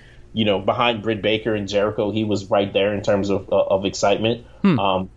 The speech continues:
Speaker 1: and I, and I do, I don't know if that came across on, on T V, but, um,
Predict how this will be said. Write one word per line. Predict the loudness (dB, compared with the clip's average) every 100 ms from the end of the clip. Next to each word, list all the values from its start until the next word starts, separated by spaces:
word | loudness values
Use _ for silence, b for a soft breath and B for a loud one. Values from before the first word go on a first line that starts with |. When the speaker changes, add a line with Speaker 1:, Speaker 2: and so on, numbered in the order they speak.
| -4
Speaker 1:
and | 2 2
I, |
and | 2 2
I | 2
do, | 2 0
I |
don't | 2 2
know | 2
if | 2
that | 0
came | -2 -4
across | -2 -2 -4
on, | -8
on | -6 -6
T | -4 -4
V, | 0 0 2
but, | 2 2 0
um, | 0 0 0